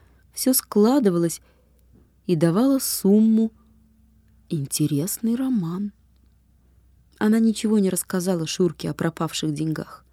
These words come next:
и зеленых пятнах. Она знала, как Шурка к этому отнесется.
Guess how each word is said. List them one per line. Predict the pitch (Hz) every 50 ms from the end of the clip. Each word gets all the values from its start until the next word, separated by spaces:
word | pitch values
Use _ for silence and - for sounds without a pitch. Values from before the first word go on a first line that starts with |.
| _ _ _ _ _ _ _
и | - 175
зеленых | 160 170 175 165 160 147 151 151 -
пятнах. | _ - 170 156 139 - - 156 - - _ _ _ _ _ _ _ _ _ _ _ _ _
Она | - 190 202 233 240
знала, | 240 226 233 247 233 196 160 143 147 - - - - - -
как | _ - 196 170 - -
Шурка | - - 190 165 160 - 151
к | -
этому | 170 160 - 147 156 156
отнесется. | 156 156 - 170 165 - - 180 160 151 - - - 160